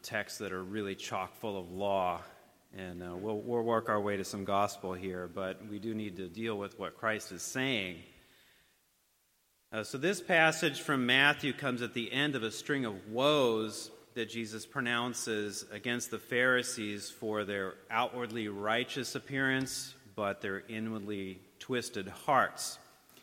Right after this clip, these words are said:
Uh, one of the striking images that Jesus levels against the Pharisees comes earlier in verses twenty-seven through twenty-eight when he says, "You are like whitewashed tombs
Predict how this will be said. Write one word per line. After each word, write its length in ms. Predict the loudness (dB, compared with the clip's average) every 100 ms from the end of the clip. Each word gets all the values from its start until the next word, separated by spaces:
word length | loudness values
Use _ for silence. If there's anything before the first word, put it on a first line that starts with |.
| -20 _ _ _ -8
Uh, 160 | -4
one 220 | -2 2 2
of 80 |
the 100 | 2
striking 460 | 0 2 2 2 -2
images 480 | -2 -4 -2 -4 -4
that 100 | -8
Jesus 380 | -6 -6 -8 -4
levels 460 | 2 2 2 -2
against 320 | -4 -4 -4 -6
the 80 |
Pharisees 680 | -2 2 2 2 0 -4 -4
comes 480 | -6 -2 -2 -2 -2
earlier 500 | 0 2 0 0 0
in 100 | -2
verses 460 | -2 -2 -4 -10 -10
twenty-seven 680 | -4 -2 -2 0 0 0
through 200 | -2 -6
twenty-eight 600 | -8 -4 -2 2 2 2
when 100 | 0
he 120 | -4 -2
says, 500 | 0 2 2 -2 -10 -18 -20 _ _ _ _ _ _ _ _ -12
"You 580 | 2 6 8 8 8 4 -6 -16 -20 -20 -20 _
are 100 | 4
like 220 | 8 8 8
whitewashed 760 | 8 8 10 10 10 10 2
tombs 720 | 6 8 8 6 2 -4 -8